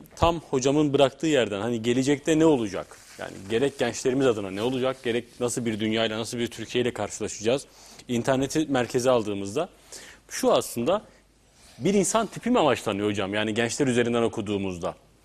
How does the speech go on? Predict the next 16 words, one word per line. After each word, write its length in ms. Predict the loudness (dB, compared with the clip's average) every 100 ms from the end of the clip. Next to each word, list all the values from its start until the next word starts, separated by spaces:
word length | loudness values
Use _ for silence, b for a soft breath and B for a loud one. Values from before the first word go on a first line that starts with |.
| b b b
İnternetin 640 | -2 0 2 0 0 -2 -2
bu 80 | 2
kadar 320 | 2 4 2
yoğun 340 | 4 4 2
bir 60 | 0
şekilde 420 | -4 -2 -2 -2
dikkat 320 | -2 -2 -2
çekici 300 | -2 -4 -2
hale 240 | 0 2 0
getirilmesi 720 | -2 0 0 0 -2 -4 -4
ve 160 | -4 B B B B _ 0
böyle 380 | 2 4 0 -4 -10
kafamızı 440 | -6 -2 -2 0 0
ondan 380 | 0 2 2 0
kaldıramamamız 920 | 2 2 4 2 2 0 -2 -4 -6
vesilesiyle. 640 | -6 -4 -6 -6 -8